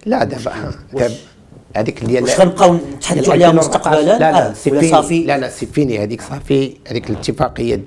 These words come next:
Speaker 1: دارت في واحد الوقت. آه، دارت، جابوها، توقعات قدام سيدنا، خرجت الوجود، دخلت ليديك، لان السؤال علاش نعطيو ليديك، ياك؟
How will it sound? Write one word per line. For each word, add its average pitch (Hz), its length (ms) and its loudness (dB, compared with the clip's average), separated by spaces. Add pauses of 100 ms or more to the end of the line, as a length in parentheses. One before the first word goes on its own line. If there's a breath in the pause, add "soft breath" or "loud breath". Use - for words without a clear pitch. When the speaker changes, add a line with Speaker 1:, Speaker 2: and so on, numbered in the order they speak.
Speaker 1:
دارت 143 200 0
في - 140 -6
واحد 110 220 -10
الوقت. 113 500 -4 (560 loud breath)
آه، 117 840 0 (180)
دارت، 143 240 0 (840)
جابوها، 127 840 -2
توقعات 127 960 -4 (180)
قدام 131 180 -6
سيدنا، 131 720 -4 (420 loud breath)
خرجت 127 580 -2
الوجود، 135 720 0
دخلت 139 420 -4
ليديك، 139 640 -2
لان 127 180 -2
السؤال 131 560 -4
علاش 147 260 0
نعطيو 131 340 -2
ليديك، 117 460 -6 (580 soft breath)
ياك؟ 147 340 -2